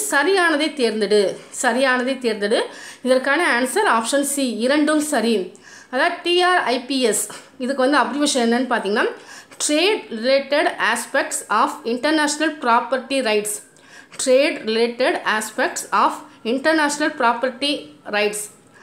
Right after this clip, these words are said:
அடுத்த ரெண்டாவது டி ஆர் ஐ எம் எஸ், அதாவது trims. இதுக்கோட, இதோட abbreviation என்னன்னு பார்த்தீங்கன்னா, Trade Related Investment Measures. Trade Related Investment Measures. So, இது ரெண்டுமே கரெக்டாக தான் இருக்கு. அடுத்தது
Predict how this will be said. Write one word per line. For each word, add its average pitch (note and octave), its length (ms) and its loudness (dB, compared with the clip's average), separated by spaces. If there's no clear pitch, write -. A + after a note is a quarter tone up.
அடுத்த B3 260 2
ரெண்டாவது B3+ 440 2
டி F4 100 2
ஆர் F#4 140 4
ஐ - 20 2
எம் C#4+ 120 2
எஸ், G#3+ 200 -4
அதாவது B3 300 2
trims. C#4+ 300 0
இதுக்கோட, D4 320 2
இதோட D4 260 2
abbreviation C4+ 360 0
என்னன்னு A#3+ 220 0
பார்த்தீங்கன்னா, A3 340 0
Trade D4 340 4
Related B3+ 480 2
Investment E4 560 0
Measures. A3+ 380 0
Trade C#4+ 300 2
Related A3+ 460 0
Investment E4 520 2
Measures. A3 340 -2
So, C#4 200 6
இது A#3 160 0
ரெண்டுமே C#4 340 2
கரெக்டாக A#3 320 0
தான் G#3+ 140 0
இருக்கு. F#3+ 200 -2
அடுத்தது C4+ 340 0